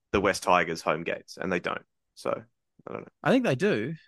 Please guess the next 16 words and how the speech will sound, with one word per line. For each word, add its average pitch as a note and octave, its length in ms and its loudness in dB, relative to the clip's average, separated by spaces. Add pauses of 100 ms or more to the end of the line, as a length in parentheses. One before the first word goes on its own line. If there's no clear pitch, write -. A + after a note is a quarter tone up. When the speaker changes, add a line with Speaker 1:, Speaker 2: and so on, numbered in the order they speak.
(360)
Speaker 1:
Comfort-, - 320 0
oh, G2 240 6
man, A#2 160 4
I A#2 80 6
just - 160 -6
picked - 140 -4
a - 20 -20
team E2 180 -4
at D#2+ 80 -4
random. F2 400 -2
I'm F#2 60 -10
tired. E2 420 6 (100)
Speaker 2:
<laughs> - 140 2
Speaker 1:
Fuck. - 240 6 (760)
God, F#2+ 340 2 (120)
who, B2 80 0